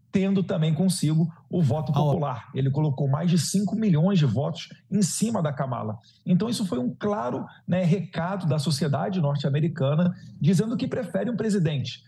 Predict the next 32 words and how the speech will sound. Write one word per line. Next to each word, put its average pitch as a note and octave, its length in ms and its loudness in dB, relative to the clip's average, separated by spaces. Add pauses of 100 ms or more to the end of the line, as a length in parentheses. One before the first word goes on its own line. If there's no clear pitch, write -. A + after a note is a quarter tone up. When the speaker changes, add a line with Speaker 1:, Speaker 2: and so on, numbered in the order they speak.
(180)
Speaker 1:
que - 80 0
foi D3 160 2
censurado, D#3+ 720 0 (240)
que D3 100 2
foi D3 200 0
indiciado, D3+ 800 2 (220)
que - 100 0
foi D3 200 2
perseguido, E3 760 2 (220)
ameaçado D#3+ 720 -2
de G3+ 80 2
ser F3+ 260 -2
preso, E3+ 360 0 (280)
que - 100 -2
ainda A3 240 0
assim F3+ 320 2 (220)
preferem D3 640 -2
esta A#3+ 340 -4
pessoa G3 540 -2 (280)
do G#3 140 0
que B3+ 120 -4
qualquer G3+ 480 -2
outra F#3+ 260 0
alternativa F#3 720 0
proposta G3 580 -4
pela G#3+ 160 -4
esquerda, D3+ 480 -2 (180)
seja - 320 0
Joe B2 140 0
Biden, E3+ 520 -2 (160)
seja D#3+ 300 0
Kamala E3 600 -2